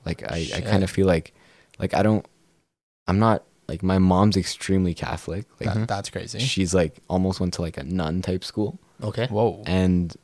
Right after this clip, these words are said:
Speaker 1: my dad is also Catholic, like, not as
Speaker 2: Mm-hmm.
Speaker 1: much, but he's also is, like, he's also religious.
Speaker 3: Uh-huh.
Speaker 1: And then there's, like, me, you know?
Speaker 3: Wait,
Speaker 2: Wha-,
Speaker 3: so
Speaker 2: wha-, uh, you have an older brother,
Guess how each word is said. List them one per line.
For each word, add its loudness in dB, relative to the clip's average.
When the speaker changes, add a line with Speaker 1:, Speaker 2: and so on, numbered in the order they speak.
Speaker 1:
my 2
dad 6
is 4
also 4
Catholic, -6
like, -10
not -2
as -10
Speaker 2:
Mm-hmm. -10
Speaker 1:
much, -4
but -4
he's 0
also 2
is, -4
like, -14
he's -2
also 4
religious. 0
Speaker 3:
Uh-huh. 0
Speaker 1:
And 2
then 4
there's, 0
like, -10
me, -8
you -10
know? -6
Speaker 3:
Wait, 0
Speaker 2:
Wha-, 4
Speaker 3:
so 4
Speaker 2:
wha-, -14
uh, 0
you 0
have 6
an 6
older 4
brother, 2